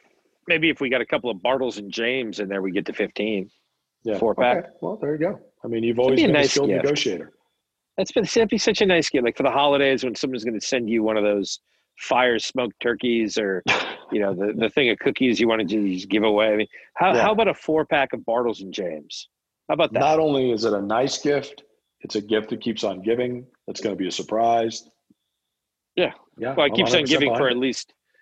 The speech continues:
Speaker 1: for at least the fifteen minutes it takes you to consume those four Bartles and James, and then,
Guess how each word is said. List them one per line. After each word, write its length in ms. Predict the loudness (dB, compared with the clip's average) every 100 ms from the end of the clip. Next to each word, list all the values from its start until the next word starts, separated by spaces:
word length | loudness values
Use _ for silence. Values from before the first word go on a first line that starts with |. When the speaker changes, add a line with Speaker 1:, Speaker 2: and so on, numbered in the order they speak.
| _
Speaker 1:
for 100 | -2
at 60 |
least 200 | 0 -4 -4
the 40 |
fifteen 380 | -6 -4 -8 -4
minutes 240 | -4 -4
it 80 | -2
takes 240 | -2 -2
you 80 | -2
to 100 | -2
consume 480 | -2 -4 0 0 2
those 240 | 2 0
four 260 | -2 -2 -2
Bartles 380 | 0 -2 -2 -6
and 100 | -8
James, 380 | -8 -8 -10 -6
and 80 | -4
then, 200 | -4